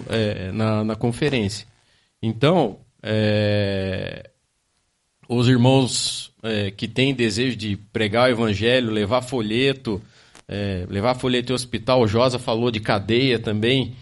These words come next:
tem irmão que vai em presídio levar alguma coisa. Irmãos, Alpizinato, Lemão, viajam praticamente todos os meses.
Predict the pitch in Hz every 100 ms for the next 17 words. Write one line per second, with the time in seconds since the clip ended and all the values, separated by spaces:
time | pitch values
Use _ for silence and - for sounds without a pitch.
0 | - _ - 113 113 135 135 98 113 131
1 | 131 107 104 92 101 104 127 110 98 101
2 | 135 139 107 104 95 98 113 101 107 120
3 | 113 110 101 123 - - _ _ _ 110
4 | 117 147 117 104 - - _ _ _ _
5 | _ - 120 123 131 123 117 120 147 151
6 | 139 131 110 120 139 151 139 107 101 107
7 | 113 147 143 127 110 101 98 - _ _
8 | _ _ _ _ _ _ _ _ _ 104
9 | 117 - 113 123 120 110 95 - _ _
10 | - 156 127 113 110 127 147 123 98 -